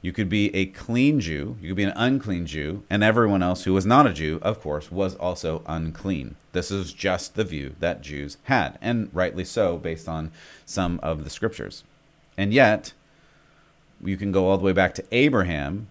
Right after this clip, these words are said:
who was promised that he would be the father of nations,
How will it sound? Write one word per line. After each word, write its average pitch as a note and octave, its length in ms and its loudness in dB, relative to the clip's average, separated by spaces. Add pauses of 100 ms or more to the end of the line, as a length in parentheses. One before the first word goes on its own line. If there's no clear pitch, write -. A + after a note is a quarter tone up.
(100)
who B2+ 120 2
was G2+ 180 0
promised F#2+ 500 2
that F2+ 100 -2
he F#2+ 120 -2
would F#2+ 160 2
be F2+ 200 0
the G2+ 100 -2
father D#2+ 400 0
of D#2+ 400 -2 (140)
nations, G#2+ 720 -2